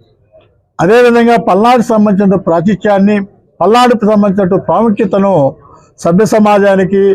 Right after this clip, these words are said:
నలుమూలలు తెలియజేయాలన్న కాల సంకల్పంతోనే,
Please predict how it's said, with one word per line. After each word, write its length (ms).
నలుమూలలు 520
తెలియజేయాలన్న 520
కాల 340
సంకల్పంతోనే, 1000